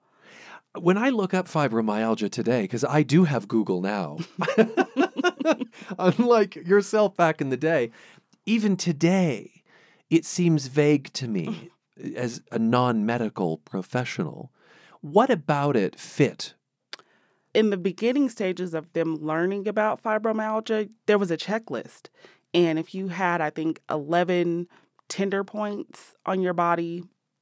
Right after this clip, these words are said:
Speaker 2: you had fibromyalgia.
Speaker 1: Hmm.
Speaker 2: But a lot of the stuff that you searched at that time was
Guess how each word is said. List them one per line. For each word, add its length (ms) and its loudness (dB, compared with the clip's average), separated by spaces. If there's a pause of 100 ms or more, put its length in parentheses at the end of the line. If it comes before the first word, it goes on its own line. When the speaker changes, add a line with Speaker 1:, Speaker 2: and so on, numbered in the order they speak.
(120)
Speaker 2:
you 140 -4
had 200 2
fibromyalgia. 800 -4 (140)
Speaker 1:
Hmm. 160 0 (300)
Speaker 2:
But 380 2
a 80 2
lot 260 4
of 200 -2
the 100 -4
stuff 280 -4
that 220 -6
you 80 -8
searched 560 -4
at 140 -6
that 200 -10
time 360 -4
was 160 -10